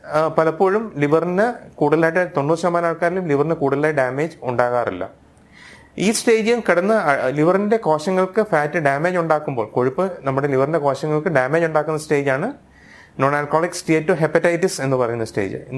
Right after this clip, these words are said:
ഈ സ്റ്റേജിൽ കരളിൻ്റെ കോശങ്ങൾക്ക് ഡാമേജ് ഉണ്ടാകുകയും കരൾ വീക്കം ഉണ്ടാകുകയും സ്റ്റേ-, ചെയ്യുന്നു.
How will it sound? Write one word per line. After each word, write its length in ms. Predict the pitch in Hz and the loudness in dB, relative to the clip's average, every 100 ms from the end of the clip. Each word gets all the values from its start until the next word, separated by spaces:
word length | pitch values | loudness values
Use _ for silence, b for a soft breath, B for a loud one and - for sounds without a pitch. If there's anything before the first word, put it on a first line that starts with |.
| 131 | -8
ഈ 200 | 127 170 | -4 -2
സ്റ്റേജിൽ 580 | 202 - 190 190 220 302 - - B B - 143 | -2 0 2 2 2 0 -6 -20 B B -4 0
കരളിൻ്റെ 320 | 135 151 175 | 2 2 2
കോശങ്ങൾക്ക് 440 | 151 143 160 165 | 0 0 0 0
ഡാമേജ് 400 | 165 131 135 156 | 2 0 0 0
ഉണ്ടാകുകയും 600 | 160 156 156 180 226 190 160 | 0 0 0 -2 -4 -6 -2
കരൾ 180 | 135 139 | 0 2
വീക്കം 320 | 151 - 160 | 0 2 0
ഉണ്ടാകുകയും 420 | 131 123 127 139 | 0 0 -2 -4
സ്റ്റേ-, 340 | 135 - 104 98 | -6 -6 -6 -2
ചെയ്യുന്നു. 400 | 110 98 95 | -2 -2 -4